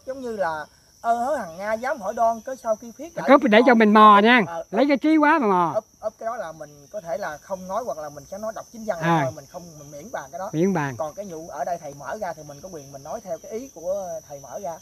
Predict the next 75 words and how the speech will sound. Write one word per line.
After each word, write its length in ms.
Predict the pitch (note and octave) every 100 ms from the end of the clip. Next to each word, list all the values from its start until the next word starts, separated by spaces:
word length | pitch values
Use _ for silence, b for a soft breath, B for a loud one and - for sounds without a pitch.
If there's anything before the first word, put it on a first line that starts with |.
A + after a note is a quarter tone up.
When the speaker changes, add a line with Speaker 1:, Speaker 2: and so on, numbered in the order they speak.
| _ _ -
Speaker 1:
Thầy 100 | D#3
nói, 200 | A3 A3+
ờ, 240 | G3 F#3 - _ _ _ _
"Dòm 300 | E3+ E3+ E3
lừng 180 | E3+ E3 D#3
chờ 180 | E3 D3+
lửa 160 | E3 G#3
cháy 140 | B3+
liên 200 | C4+ A3+
miên", 140 | A3 G#3+
thì 100 | F3+
lừng 240 | G3 G3
chờ 220 | F#3+ F3
là 120 | F#3 E3
ở 140 | B3+ C#4+
giữa, 320 | F3 F3+ D4 - _ -
ở 80 | A3
giữa 160 | F3+ C4+
lừng 180 | A3+ F#3
chờ 240 | F#3 F3+ G3+
lửa 120 | D#3+ A3+
cháy 140 | D4 E4
liên 160 | C4 B3+
miên. 160 | C4 B3+ _ _ _ _ _ B3 _ _ -
Tiêu 220 | B3+ A#3+
điệu 180 | F3+ F3+
sản 200 | G3+ C4+
vật 120 | G3
điền 160 | G3+ F#3
viên 240 | A#3 A#3+
đó. 60 | C4+ - - - - -
Đó 120 | G#3+
là 60 | A3
thầy, 200 | E3+ E3+ F3
đó 100 | C4+
thầy 120 | F#3
mở, 220 | D#3+ C3+
mình 120 | B3+ D#3+
có 60 | G#3+
quyền 120 | F3
mình 100 | E3
nói 160 | F#3+ D4+
không 100 | G3+
hai? 160 | F#3 F3 -
Mình 80 | D3+
có 80 | D3+
Speaker 2:
Ừ, 60 | D3
Speaker 1:
quyền 120 | C#3+
Speaker 2:
cái 140 | G3+
đó 120 | A#3
Speaker 1:
mình 80 | G#3+ F3
nói 0 |
Speaker 2:
quyền 60 | E3
Speaker 1:
cho 80 |
bà 0 |
Speaker 2:
nói 140 | F#3+ G#3+
Speaker 1:
con 100 | D#3+
Speaker 2:
được. 100 | D#3+ E3+
Speaker 1:
tu. 60 |
Dạ. 260 | D3+ D3 C#3+ - _ _ _ _ _
Thì 100 | C#3+
ý 160 | F#3+ A#3+
của 160 | F#3+
các 140 | F#3 A3
cháu 160 | G#3+ B3
là 80 | E3+
như 120 | E3+
vậy 140 | D3+ E3+
đó 60 |
ông 120 | G#3 F#3
hai, 120 | F3
thấy 140 | G#3
đúng 120 | A#3 C#4
không 140 | G3+
hai? 120 | F3+